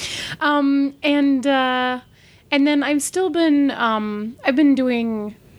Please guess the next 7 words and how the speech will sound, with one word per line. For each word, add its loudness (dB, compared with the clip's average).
uh, -2
like, -2
just -6
writing 0
character -2
work, -2
um, 4